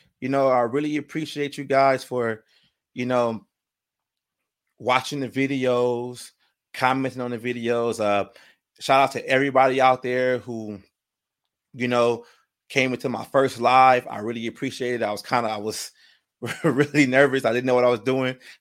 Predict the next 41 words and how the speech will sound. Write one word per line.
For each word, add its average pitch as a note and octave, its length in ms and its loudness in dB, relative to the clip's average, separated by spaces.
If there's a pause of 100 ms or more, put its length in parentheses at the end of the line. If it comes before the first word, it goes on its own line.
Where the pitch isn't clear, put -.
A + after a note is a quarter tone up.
(140)
I B2+ 80 4
still C3 160 -4
don't B2+ 100 2
know B2 80 -2
what B2 100 0
I'm B2 80 -4
doing B2+ 200 -2
right B2+ 180 2
now. B2 140 -2
I'm B2 80 -4
just, A#2+ 280 -8 (300)
I'm G#2 160 -6
learning B2+ 260 0
as A#2 180 2
I G2+ 80 0
go. C3+ 440 2 (320)
But G#2 100 0
I G#2 60 4
really A#2+ 320 -2
appreciate A#2+ 420 -8
you A#2 60 -12
guys, A#2 340 2
you A#2 60 -10
know, A2 320 -4 (280)
coming A#2+ 240 -4
on A2+ 240 -4
live A2 420 4
and G#2 100 -14
helping A2 280 -6
me G#2+ 120 -4
out. A2+ 300 4
Um, G2 380 -12 (720)
it's, A2 300 -6 (160)
it's G#2 160 -8
been G#2 200 -6
dope. G#2+ 260 0
But G2+ 160 -10
follow C3 400 0
us B2+ 120 -4
on G#2 240 -8
all B2 420 6